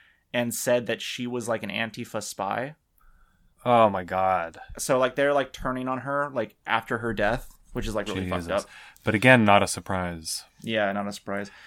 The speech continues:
Speaker 1: Um, I'm trying to see. He was born in San Francisco. Uh, he is the older son of Richard Warner Carlson, a gonzo reporter who became the director of Voice of America, president for Corporation for Public, oh, C B S.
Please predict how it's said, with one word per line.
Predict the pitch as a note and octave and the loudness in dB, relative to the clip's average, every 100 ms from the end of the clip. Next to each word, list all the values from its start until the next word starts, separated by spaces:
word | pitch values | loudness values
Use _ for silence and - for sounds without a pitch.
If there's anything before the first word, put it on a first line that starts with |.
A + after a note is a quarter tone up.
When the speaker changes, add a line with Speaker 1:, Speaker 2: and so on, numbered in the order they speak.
| - - - | -20 -20 -8
Speaker 1:
Um, | B2 B2 B2 B2 A#2+ A#2 | -2 0 0 0 -2 -6
I'm | B2 | -10
trying | - E3+ | -12 -12
to | - | -10
see. | - C3 C3 C3 | -10 -12 -12 -12
He | C3 | -6
was | D3 C3+ | -4 0
born | D#3 | 2
in | G3+ | 0
San | G3+ E3+ | 0 -2
Francisco. | B2+ A#2+ - A2+ A#2 A#2+ _ - - _ _ | -2 -2 2 4 4 0 _ -20 -20 _ _
Uh, | - A#2 A#2 A#2 - - - - - - - | -10 -8 -6 -8 -10 -14 -14 -14 -14 -16 -8
he | - C#3 | 2 2
is | B2 | 4
the | C3 | 2
older | D#3 F3 | 4 2
son | E3 D3 C3+ C3+ C3+ _ _ _ _ _ | 4 4 4 2 -4 _ _ _ _ _
of | - A#2+ A#2 G#2+ | 4 8 8 6
Richard | A#2+ D#3+ - F3 C#3+ | 2 2 4 4 4
Warner | A#2+ C3 E3 D3+ | 4 4 4 2
Carlson, | - C#3 D#3 B2+ G2+ G#2+ G2+ A2 | 0 0 6 6 6 0 -2 0
a | A2+ G#2 | -2 0
gonzo | A2 A#2+ F3 F#3+ D3 B2+ | 4 6 6 6 6 6
reporter | A2+ - D3 C3 A2 A2 | 4 2 2 4 4 0
who | |
became | A#2+ A#2 C3 | -2 -2 -2
the | B2 | 2
director | A#2+ C3+ C3+ C3+ | 4 4 4 2
of | A#2 | 2
Voice | B2+ E3 F#3 | 2 0 2
of | |
America, | E3+ C3 B2 C3+ B2 | 0 2 0 0 -2
president | - D#3+ F3+ F#3+ F#3+ | 2 2 4 0 -2
for | E3 D3 C3 | 0 2 2
Corporation | - E3 E3 E3+ D3+ - D3 D3 _ _ _ _ | 2 0 0 -2 -4 -8 -12 -14 _ _ _ _
for | C#3 | -6
Public, | - C#3 C#3+ | -2 -2 -2
oh, | - | -2
C | A#2 C3+ | -4 -2
B | C#3 A#2 | 0 0
S. | A2 - - | 0 -4 -12